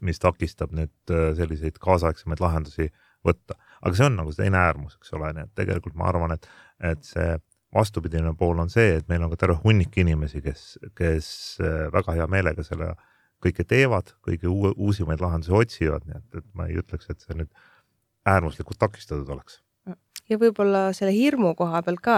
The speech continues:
Speaker 2: et seda, seda on hästi palju selle digipöördega üldse erinevas valdkonnas, mitte ainult raamatupidamises üles võetud, et kas nüüd, äh, arvuti võtab mu töö ära. Et, äh, ma arvan, et see üksik tegija seal kusagil väikse-, väikelinnas, et temal on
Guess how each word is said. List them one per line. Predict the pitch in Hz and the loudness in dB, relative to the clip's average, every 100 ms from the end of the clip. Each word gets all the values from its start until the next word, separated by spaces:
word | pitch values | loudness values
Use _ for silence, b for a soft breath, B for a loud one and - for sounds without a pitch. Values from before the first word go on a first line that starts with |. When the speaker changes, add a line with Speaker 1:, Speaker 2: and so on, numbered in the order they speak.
| 175 | 2
Speaker 2:
et | 170 | 0
seda, | 185 180 185 | 0 2 2
seda | 214 | 2
on | 185 | 4
hästi | 202 - 185 | 2 2 4
palju | 190 165 160 175 | 4 4 2 0
selle | 170 165 220 | 0 0 0
digipöördega | 214 180 185 175 165 | 0 4 6 6 2
üldse | 196 - 180 | 0 2 4
erinevas | 170 143 165 | 2 0 -2
valdkonnas, | 170 170 170 | -2 -2 -2
mitte | 175 175 | 2 2
ainult | 175 190 | 4 4
raamatupidamises | 175 160 202 254 220 196 180 185 | 4 2 -2 2 4 4 4 4
üles | 190 185 180 | 6 4 4
võetud, | 175 175 180 180 B B B - | 4 4 4 0 B B B 0
et | 180 | 2
kas | - 190 - | 4 4 4
nüüd, | 180 175 - | 4 4 2
äh, | 170 165 165 160 165 160 165 | 4 6 6 6 6 6 4
arvuti | 208 190 - 175 | 4 0 -2 0
võtab | 185 175 | 2 0
mu | 170 160 160 160 165 | 0 0 2 2 2
töö | 170 196 165 | 4 6 6
ära. | 180 170 170 b b b - | 4 0 -2 b b b -2
Et, | 170 _ | -2 _
äh, | 185 180 180 | 2 4 4
ma | 190 | 4
arvan, | 254 226 196 | 4 4 0
et | - | 2
see | 202 190 214 - 247 | 2 2 -4 -4 -2
üksik | - 220 - | -2 -2 0
tegija | 233 220 190 190 | 2 4 4 4
seal | 202 190 196 196 196 | 4 2 2 0 -2
kusagil | 202 202 196 202 196 196 | -2 -2 0 2 2 4
väikse-, | 202 - - | 2 0 2
väikelinnas, | 214 202 196 196 190 196 | 2 4 6 6 6 4
et | 202 - | 0 -2
temal | 349 254 208 | 2 4 6
on | 196 | 4